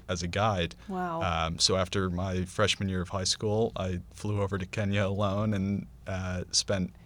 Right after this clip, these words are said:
Speaker 1: three and a half weeks, uh, working as a guide. It was a phenomenal experience, and it's hard
Speaker 2: Yeah.
Speaker 1: to, uh, imagine that I can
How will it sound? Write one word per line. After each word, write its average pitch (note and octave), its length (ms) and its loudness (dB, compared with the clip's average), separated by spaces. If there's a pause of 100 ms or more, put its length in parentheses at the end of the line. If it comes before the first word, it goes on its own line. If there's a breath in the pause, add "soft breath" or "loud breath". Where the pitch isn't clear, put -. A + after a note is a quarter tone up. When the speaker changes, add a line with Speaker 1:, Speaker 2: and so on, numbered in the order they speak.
(100)
Speaker 1:
three G#2+ 160 0
and G2 80 2
a F#2+ 40 0
half G2+ 260 -2
weeks, - 440 0 (120)
uh, F#2+ 360 -4
working G2 320 -4
as F#2+ 80 -4
a G2+ 60 -4
guide. G2+ 400 0 (840 loud breath)
It B2 140 6
was A2+ 160 4
a G#2 60 2
phenomenal F#2+ 520 4
experience, F#2+ 500 0
and C#3+ 120 4
it's C#3+ 100 6
hard E3 320 10
Speaker 2:
Yeah. G3 140 0
Speaker 1:
to, A2 420 2
uh, G2 380 2 (180)
imagine G#2 480 4
that F#2 160 0 (1000)
I F#2+ 180 2
can G2 340 0